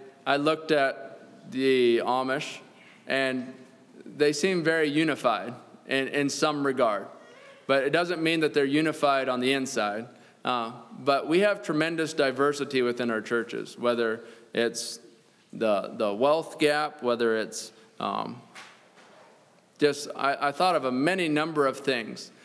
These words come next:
And I don't know that it's overall aided in our unity. But when you think of unity, it has to be a decision that we make in, in ourselves. We have to decide to be unified.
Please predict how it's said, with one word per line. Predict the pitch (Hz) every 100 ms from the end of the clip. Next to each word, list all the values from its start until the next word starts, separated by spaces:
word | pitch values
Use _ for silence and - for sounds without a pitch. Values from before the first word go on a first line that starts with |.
| - -
And | 156
I |
don't | 185 180
know | 170
that | 151 139
it's | 131 -
overall | 156 151 147 139 135
aided | 147 143 131
in | 131
our | 123
unity. | 120 127 123 117 120 120 - - _ 143
But | 156 147 - -
when | 151
you | 151
think | 151 240
of | 208
unity, | 160 160 147 156 147
it | 139 143
has | 151 165
to | 160
be | 147 143
a |
decision | 123 120 - 185 180 143 123 123 - - -
that | 135
we | 135
make | 127 131 143 135 - - - - _ _ _ _ _ _ _ _ - - _ -
in, | 139 147
in | 107 156
ourselves. | 143 139 202 - - - 147
We | 165
have | 180
to | 180
decide | 151 - 160 160 147
to |
be | 127 123
unified. | 127 120 120 104 104